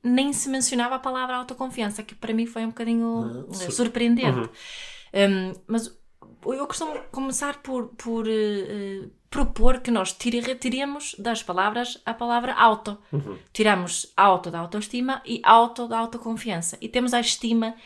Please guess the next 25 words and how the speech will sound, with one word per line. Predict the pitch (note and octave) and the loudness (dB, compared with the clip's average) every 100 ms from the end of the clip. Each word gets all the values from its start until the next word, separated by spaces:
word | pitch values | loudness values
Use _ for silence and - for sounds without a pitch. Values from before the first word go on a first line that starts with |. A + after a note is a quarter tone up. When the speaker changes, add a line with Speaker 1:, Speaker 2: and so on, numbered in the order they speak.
| - - | -20 -14
Speaker 1:
e | - | -8
confiança. | A#3 A#3+ A#3 A3+ F#3 - | 0 0 0 -2 -4 -4
E | A3+ | 0
já | A#3 A#3+ | 4 4
não | B3 | 4
confundimos | B3 B3 B3 A#3+ A#3+ B3 B3 B3 | 2 -2 -4 -6 -4 -4 -4 -6
as | B3 | -8
palavras, | - C4 G#3+ G3 | -4 0 2 0
Speaker 2:
Sim, | G2+ | -2
porque | |
Speaker 1:
pois | G3 | -2
não? | G3 | 0
Speaker 2:
percebemos | A2+ G#2+ | 0 -2
que | - | -2
são | |
coisas | A#2 A#2+ | -2 -2
diferentes, | B2 D3 - | -2 0 2
Speaker 1:
Percebemos | D3 B3+ - | 4 2 0
Speaker 2:
não | - | -2
é? | |
Speaker 1:
que | |
são | - C#4 C4+ B3+ | -2 -2 -2 -6
palavras | B3+ C4 C4 C4 | -4 -2 -2 -2
bem | A#3 C4 C4+ B3+ | -2 -2 -2 -4
diferentes. | A#3 A3 D3+ C#3+ - - | -6 -6 -10 -12 -14 -20